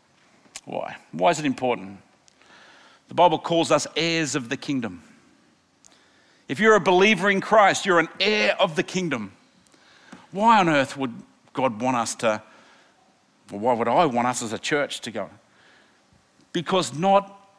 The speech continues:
everyone who is a believer, I'm convinced, inherits the kingdom.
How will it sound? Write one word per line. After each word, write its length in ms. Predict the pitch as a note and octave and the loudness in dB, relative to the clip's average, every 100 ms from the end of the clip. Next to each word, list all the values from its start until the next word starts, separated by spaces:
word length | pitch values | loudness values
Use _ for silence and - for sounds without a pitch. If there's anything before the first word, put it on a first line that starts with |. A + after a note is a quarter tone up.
| - | -4
everyone 600 | G3+ F#3 E3+ D3+ D3 C#3+ | -2 0 -2 0 0 -2
who 180 | C#3+ D3 | -2 -2
is 100 | C3+ | -2
a 40 | |
believer, 460 | A#2+ C3 D#3 F3 C3+ | -6 -4 -2 0 -2
I'm 280 | A2+ C#3+ D3 | 0 -2 -2
convinced, 500 | C3 A#2 D3+ B2+ - | -6 -6 -4 -6 -6
inherits 540 | A#2 G#2+ C3+ A#2 - | -10 -8 -10 -10 -14
the 60 | A#2+ | -14
kingdom. 300 | D3 C#3 | -14 -16